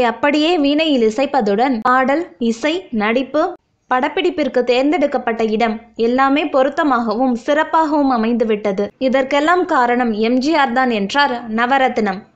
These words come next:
கதை வசனகர்த்தாவும் டைரக்டருமான அருள் செல்வர் ஏ பி என் அவர்கள். அவருடைய முக மலர்ச்சியில்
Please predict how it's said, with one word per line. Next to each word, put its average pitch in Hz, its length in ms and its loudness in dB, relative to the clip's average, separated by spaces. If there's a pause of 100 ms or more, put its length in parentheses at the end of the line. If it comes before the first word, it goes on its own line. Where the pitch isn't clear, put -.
(340)
கதை 254 320 2
வசனகர்த்தாவும் 262 1000 0 (240)
டைரக்டருமான 269 800 0 (120)
அருள் 254 300 2
செல்வர் 233 440 0
ஏ 233 120 2
பி 254 160 0
என் 240 140 2
அவர்கள். 202 480 -4 (240)
அவருடைய 254 560 2
முக 247 280 2
மலர்ச்சியில் 254 640 0